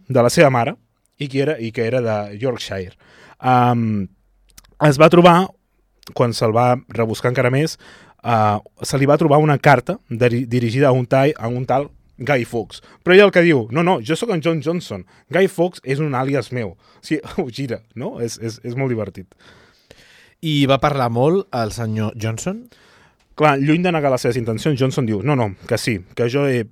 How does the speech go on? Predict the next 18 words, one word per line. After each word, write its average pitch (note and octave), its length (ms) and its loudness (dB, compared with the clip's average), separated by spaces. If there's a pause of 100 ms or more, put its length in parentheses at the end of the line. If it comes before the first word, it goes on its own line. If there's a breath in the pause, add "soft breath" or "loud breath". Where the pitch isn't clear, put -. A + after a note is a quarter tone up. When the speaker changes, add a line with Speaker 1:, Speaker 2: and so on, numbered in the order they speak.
Speaker 1:
he A#2 160 -2
perpetrat A2+ 480 -2
un G#2+ 80 -4
atemptat, A2+ 400 -2
però C#3+ 160 2
jo C3+ 160 0
he F3 80 4
actuat G3 320 -4
tot D3+ 160 0
sol, G#2+ 160 -4
he A#2+ 80 0
acumulat A#2+ 320 -4
aquests A#2 240 -6
trenta-sis A#2+ 400 -6
barrils A2+ 540 -4 (180)
sol A3 240 -4 (400 soft breath)
i C3 160 -4
jo D#3 160 4